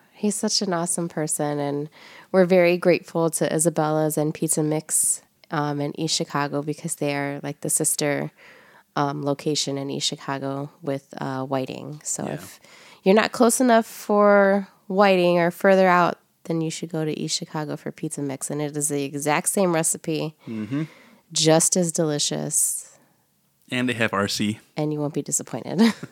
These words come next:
Speaker 1: <laughs>
Speaker 2: Uh, so, yeah, so, um, we made some really good friends over the years. <clears throat> Went from being complete strangers, 'cause it gets awkward when we do interviews. Like, at times, not to say every interview is awkward, but we don't know these people at all. We talk to them,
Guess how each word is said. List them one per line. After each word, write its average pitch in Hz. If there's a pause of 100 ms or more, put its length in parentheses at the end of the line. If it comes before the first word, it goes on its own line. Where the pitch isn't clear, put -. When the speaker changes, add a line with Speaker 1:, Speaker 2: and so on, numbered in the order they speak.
(300)
Speaker 1:
<laughs> 240 (1200)
Speaker 2:
Uh, 143
so, -
yeah, 185
so, 120
um, 110
we 117
made 120
some 113
really 113
good 110
friends 107
over 107
the 107
years. 107 (240)
<clears throat> -
Went 123
from 117
being 120
complete 123
strangers, 110 (460)
'cause 135
it 165
gets 170
awkward 127
when 120
we 117
do 117
interviews. 120
Like, 104
at 95
times, 113
not 110
to 110
say 113
every 110
interview 107
is 101
awkward, 101
but 104 (560)
we 120
don't 120
know 117
these 120
people 113
at 107
all. 104 (1000)
We 110
talk 127
to 123
them, 107